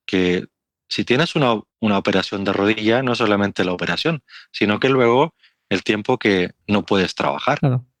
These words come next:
Speaker 1: No solamente el, eh, la, la, la operación. Entonces, cuando me preguntan a mí o me dicen que el precio es alto, yo digo, "No es más alto que una operación de rodilla".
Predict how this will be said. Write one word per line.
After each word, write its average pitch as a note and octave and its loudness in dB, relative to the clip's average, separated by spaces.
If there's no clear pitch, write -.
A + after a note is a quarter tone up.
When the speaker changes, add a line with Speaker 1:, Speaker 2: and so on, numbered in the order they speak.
Speaker 1:
No G#2 -4
solamente F#2+ -2
el, E2 -6
eh, - -8
la, - -10
la, - -4
la - -4
operación. - -4
Entonces, G#2 -2
cuando G#2 0
me G#2 2
preguntan C3+ 2
a B2+ 0
mí B2 0
o G2 -2
me F#2+ 2
dicen G#2 -2
que F2 -4
el F2 -2
precio G#2+ -2
es - -4
alto, C3 -4
yo A#2 -2
digo, G#2 -2
"No A#2+ 0
es B2+ -4
más A#2+ -4
alto A2 -4
que G#2 -6
una G2 -4
operación F#2 -8
de F2 -8
rodilla". E2 -10